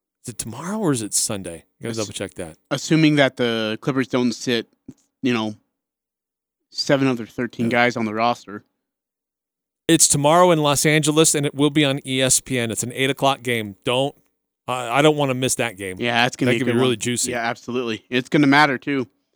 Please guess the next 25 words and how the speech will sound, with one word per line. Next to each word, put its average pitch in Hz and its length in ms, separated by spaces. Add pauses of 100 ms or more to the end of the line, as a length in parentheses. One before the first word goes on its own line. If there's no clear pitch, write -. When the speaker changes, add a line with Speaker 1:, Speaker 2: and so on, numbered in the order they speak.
(320)
Speaker 2:
as 123 120
we 123 60
come 143 220
down 139 220
the 113 60
stretch. 139 400
Speaker 1:
Right, 160 140
it 143 100
could 196 120
be 175 180
the 151 60
battle 151 280
for - 120
the 139 80
third 156 240
place 143 240
spot. 175 360 (320)
Speaker 2:
Uh, 185 640
listeners, 185 460
what's 170 160
your 190 60
prediction 190 380
for 190 140
tonight's 185 320
game? 185 360